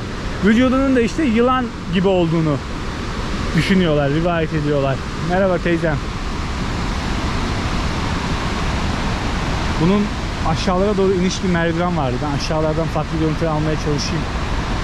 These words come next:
Ben size de bunu böyle tam olarak anlamıyorsunuz işte. Drone uçurduğunuzda muazzam bir görüntü olduğunu net olarak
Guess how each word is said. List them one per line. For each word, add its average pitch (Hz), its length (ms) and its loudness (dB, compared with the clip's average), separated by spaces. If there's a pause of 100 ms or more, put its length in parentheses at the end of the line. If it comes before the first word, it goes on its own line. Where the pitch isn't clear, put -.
(180)
Ben 165 160 2
size 185 240 0
de 190 100 2 (140)
bunu 196 320 2
böyle 214 240 2
tam 220 140 0
olarak 208 280 0
anlamıyorsunuz 190 540 0 (120)
işte. 143 280 0
Drone 208 200 4
uçurduğunuzda 165 720 2 (880)
muazzam 185 420 4
bir 175 140 0
görüntü 175 300 2
olduğunu 170 400 2 (140)
net 185 180 0
olarak 185 240 0